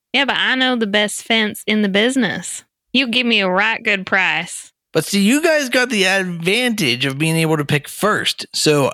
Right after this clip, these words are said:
Speaker 2: I should get supplemented with that. So let's say I do decide to sell one. That should be my prerogative.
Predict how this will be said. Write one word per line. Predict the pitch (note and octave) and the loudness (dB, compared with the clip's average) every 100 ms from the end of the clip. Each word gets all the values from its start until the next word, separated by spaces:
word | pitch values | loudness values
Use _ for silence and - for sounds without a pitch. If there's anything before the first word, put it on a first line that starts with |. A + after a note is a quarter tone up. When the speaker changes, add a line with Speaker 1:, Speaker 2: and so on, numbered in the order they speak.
| - | -2
Speaker 2:
I | - F#3 A3+ | 0 2 2
should | - E3+ | 0 0
get | D3+ C3 - | 0 -2 -6
supplemented | - - G3 F3 E3 C#3 C3+ C3 B2 | -8 0 0 2 2 4 2 0 0
with | B2+ | 2
that. | D3 C#3 G2 | 2 0 0
So | C#3+ C#3+ | 2 4
let's | F3+ G#3+ | 2 2
say | G#3+ | 0
I | F3+ | 2
do | C#3 F#3+ D4+ | 0 2 2
decide | C#4+ G3+ F#3 E3 | 2 0 0 0
to | D3 | 0
sell | D#3 D3 | 2 2
one. | D3 | 2
That | D#3 | 0
should | - C#3+ | -2 0
be | C3+ | 0
my | C3+ E3 G3 F3+ C#3+ C3+ B2+ B2 - | 2 2 2 2 0 0 -2 -6 -4
prerogative. | C#3 G3+ C4+ D3+ B2 B2 B2+ | 0 2 2 0 0 -2 -2